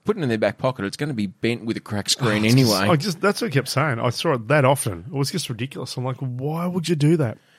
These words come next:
Speaker 1: It'll be interesting to find out in twenty years' time how many women have ass cancer.
Speaker 2: On one cheek.
Speaker 1: On <laughs> one cheek.
Speaker 2: Yep.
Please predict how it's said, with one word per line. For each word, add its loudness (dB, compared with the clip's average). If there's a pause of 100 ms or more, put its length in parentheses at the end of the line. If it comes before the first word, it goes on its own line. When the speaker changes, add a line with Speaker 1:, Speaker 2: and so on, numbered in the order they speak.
(140)
Speaker 1:
It'll 2
be -2
interesting 0
to 0
find 0
out 0
in -10
twenty -2
years' -2
time -6
how -6
many -2
women -4 (360)
have -6
ass -8
cancer. -14 (240)
Speaker 2:
On -2
one -2
cheek. -2
Speaker 1:
On 0
<laughs> -6
one 2
cheek. -2
Speaker 2:
Yep. 0